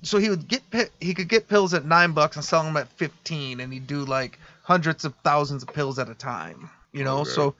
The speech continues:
Speaker 1: he's just fucking
Speaker 2: Yeah, nice
Speaker 1: making
Speaker 2: turnover rate.
Speaker 1: Yeah. So they're like, "Hey,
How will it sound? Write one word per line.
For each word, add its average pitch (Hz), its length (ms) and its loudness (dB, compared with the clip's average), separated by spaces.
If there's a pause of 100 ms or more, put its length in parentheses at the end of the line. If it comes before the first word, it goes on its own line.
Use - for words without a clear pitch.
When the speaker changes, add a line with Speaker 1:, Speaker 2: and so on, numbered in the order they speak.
(360)
Speaker 1:
he's 185 140 -2
just 160 140 0
fucking 185 200 6
Speaker 2:
Yeah, 117 60 6
nice 156 260 6
Speaker 1:
making 170 120 2
Speaker 2:
turnover 120 460 4
rate. 85 300 0
Speaker 1:
Yeah. 127 200 2 (680)
So 165 140 -4
they're 175 120 2
like, 170 220 4
"Hey, 175 360 2